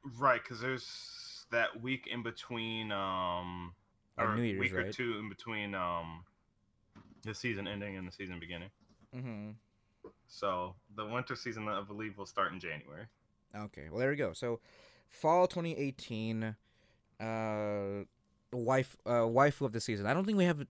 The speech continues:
Speaker 2: we haven't done this in a while, have we? Last time I could, I could probably think of was probably winter of this year, so, like, back in January,
Speaker 1: Mm-hmm.
Speaker 2: maybe?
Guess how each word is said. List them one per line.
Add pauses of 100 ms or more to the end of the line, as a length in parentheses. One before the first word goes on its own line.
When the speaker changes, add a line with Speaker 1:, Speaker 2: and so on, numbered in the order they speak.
Speaker 2:
we
haven't
done
this
in
a
while,
have
we? (420)
Last
time
I
could,
I
could
probably (140)
think
of
was (140)
probably
winter
of
this
year,
so,
like,
back
in
January, (400)
Speaker 1:
Mm-hmm.
Speaker 2:
maybe?